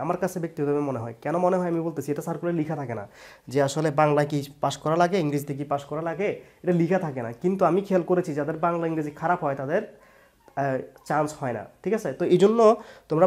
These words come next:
বাংলায় অবশ্যই চার, ইংরেজিতে অবশ্যই পাঁচ ছয় তোলার চেষ্টা করবা, ঠিক আছে? এখানে, আহ, আমি বলে দিই,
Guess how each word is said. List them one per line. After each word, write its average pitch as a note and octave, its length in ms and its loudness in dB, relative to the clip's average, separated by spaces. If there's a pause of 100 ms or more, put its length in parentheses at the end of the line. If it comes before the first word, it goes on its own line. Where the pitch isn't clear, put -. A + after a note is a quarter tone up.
বাংলায় F#3 280 8
অবশ্যই E3+ 320 0
চার, F#3+ 220 8
ইংরেজিতে E3+ 340 0
অবশ্যই F#3+ 300 -2
পাঁচ C#3+ 120 2 (100)
ছয় F3+ 160 -2
তোলার E3+ 220 -2
চেষ্টা F#3 240 0 (560)
করবা, A#2+ 220 0 (160)
ঠিক G#3+ 140 0
আছে? D#3 100 4 (1400)
এখানে, A3+ 240 6 (140)
আহ, D#3 500 6
আমি E3+ 200 4
বলে F#3+ 180 4
দিই, D3+ 120 2